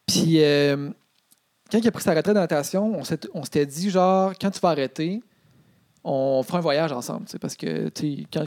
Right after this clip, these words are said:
quand tu fais ça, euh, niveau, euh, canadien comme, comme lui, tu peux pas juste partir un, deux semaines, euh, backpack, tu sais, euh,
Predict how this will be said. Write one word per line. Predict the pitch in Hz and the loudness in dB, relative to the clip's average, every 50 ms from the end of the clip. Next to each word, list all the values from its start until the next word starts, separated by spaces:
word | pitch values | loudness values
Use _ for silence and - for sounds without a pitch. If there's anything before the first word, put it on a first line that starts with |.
| - - | -2 0
quand | 170 170 | 0 0
tu | 165 - | 0 0
fais | - 156 143 | 2 2 2
ça, | - - - 170 | 2 2 4 4
euh, | 165 165 160 156 139 131 | 6 8 8 8 6 6
niveau, | 131 135 135 135 127 151 156 156 156 147 | 4 2 0 2 4 6 6 8 8 8
euh, | 131 127 127 | 8 6 4
canadien | - - 147 143 135 127 127 - - 156 156 165 | 4 2 2 2 2 2 0 0 0 0 0 2
comme, | 156 151 131 131 - | 2 0 -2 -2 -2
comme | - 139 131 123 | -2 -2 -2 -2
lui, | 123 131 147 165 175 185 185 _ _ _ _ _ _ _ _ _ _ _ _ _ _ _ | -2 0 2 2 2 2 0 _ _ _ _ _ _ _ _ _ _ _ _ _ _ _
tu | _ _ | _ _
peux | - 151 | -2 0
pas | 120 165 165 | 2 2 4
juste | 147 180 170 | 4 2 2
partir | - 160 139 - - 185 170 160 | 2 0 0 2 2 4 4 4
un, | 143 139 | 4 4
deux | 139 139 135 | 4 4 2
semaines, | 131 - 156 151 156 160 165 160 151 | 2 0 0 0 2 2 0 0 -2
euh, | 135 131 127 127 127 123 127 - _ _ _ _ _ - | -4 -4 -6 -8 -8 -10 -12 -16 _ _ _ _ _ -2
backpack, | 135 127 127 - - - 151 147 156 - - - | -2 -2 -2 -2 -2 0 0 2 0 -2 -6 -10
tu | - - | -6 -4
sais, | 160 156 147 139 | -2 0 0 0
euh, | 147 | 0